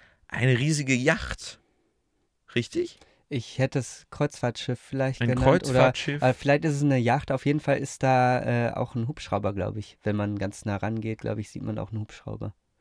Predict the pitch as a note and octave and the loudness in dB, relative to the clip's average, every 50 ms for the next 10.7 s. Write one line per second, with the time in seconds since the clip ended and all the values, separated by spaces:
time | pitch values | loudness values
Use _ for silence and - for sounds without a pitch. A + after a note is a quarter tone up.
0 | _ _ _ _ _ _ _ _ _ _ _ _ _ _ - A2+ A2+ - A2+ A2+ | _ _ _ _ _ _ _ _ _ _ _ _ _ _ -4 -4 -4 -2 -2 -2
1 | A2+ - - - B2+ - - A#2+ - - G#2+ A2+ G#2+ G#2+ A2 G#2+ G#2+ A2 A2 - | -2 0 4 4 4 4 2 -2 -4 -2 0 0 2 2 2 2 2 2 0 2
2 | A2+ G#2+ G#2+ G#2+ G#2+ G2+ F#2+ - G2+ G2+ G#2 A2 - - _ _ _ _ _ _ | 0 2 2 2 2 0 0 -4 -6 -8 -8 -8 -10 -14 _ _ _ _ _ _
3 | _ - - - - - _ _ _ _ _ _ _ _ _ _ _ _ _ _ | _ -20 -20 -20 -20 -20 _ _ _ _ _ _ _ _ _ _ _ _ _ _
4 | _ _ _ _ _ _ _ _ _ - - B2 - C#3+ C#3+ D3+ C#3+ - C3 B2 | _ _ _ _ _ _ _ _ _ -2 -2 0 2 2 2 2 0 0 2 2
5 | B2 A#2+ A#2+ A#2+ - - A2 A2 A2 A2 A2 A2 - - A2 A2 A2 G#2+ - - | 4 4 2 2 2 2 2 2 2 2 0 -2 -2 -2 -2 0 0 0 -2 -4
6 | - - - - G2 F#2 F2+ - - - - - - _ _ _ _ _ _ _ | -4 -8 -6 -2 -2 -2 -2 -4 -10 -16 -18 -18 -20 _ _ _ _ _ _ _
7 | _ _ _ _ _ _ _ _ _ _ _ - G#2 G#2+ G#2+ A2 B2 E3 - - | _ _ _ _ _ _ _ _ _ _ _ -4 -2 0 0 0 0 -2 -4 -6
8 | - - G2 - - - - F#2+ F2 - - - - - _ _ _ _ _ _ | -4 -4 -4 -4 -6 -4 -4 -4 -4 -4 -6 -14 -20 -20 _ _ _ _ _ _
9 | _ _ _ _ _ _ _ _ _ _ _ _ - - A#2 - - E3 F3+ E3 | _ _ _ _ _ _ _ _ _ _ _ _ -8 -8 -6 -2 0 0 2 2
10 | D#3 C3+ B2+ A#2 - - E3+ D#3+ C3 F#2+ - - - | 2 0 0 -2 0 0 2 2 2 0 -2 -8 -16